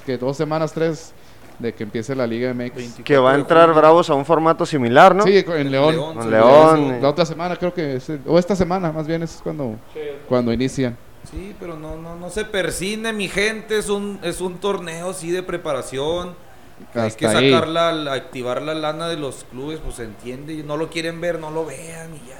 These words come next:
Speaker 3: Pero creo que es mayor el porcentaje de la gente que está gustosa de ver fútbol, ¿no? Al final, ¿cuánto
Speaker 1: Claro,
Speaker 3: tiempo sin ver
Speaker 1: sí.
Speaker 3: con este tipo de,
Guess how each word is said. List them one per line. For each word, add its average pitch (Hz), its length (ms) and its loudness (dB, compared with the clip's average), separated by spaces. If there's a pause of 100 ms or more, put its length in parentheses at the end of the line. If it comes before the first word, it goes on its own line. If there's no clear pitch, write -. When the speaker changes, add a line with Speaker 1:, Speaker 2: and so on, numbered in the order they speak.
Speaker 3:
Pero 147 180 4
creo 156 200 4
que 185 60 6
es 180 80 6
mayor 185 260 8
el 196 80 4
porcentaje 147 580 2
de 151 60 4
la 156 80 4
gente 135 240 2
que 151 80 0
está 139 160 0
gustosa 151 480 0
de 135 60 6
ver 127 140 2
fútbol, 147 380 4
¿no? 147 80 4
Al 156 80 2
final, 135 320 2
¿cuánto 151 280 6
Speaker 1:
Claro, 160 140 4
Speaker 3:
tiempo 160 280 8
sin 147 240 6
ver 165 380 12
Speaker 1:
sí. 139 40 -2
Speaker 3:
con 143 160 2
este 151 220 0
tipo 156 340 6
de, 135 240 10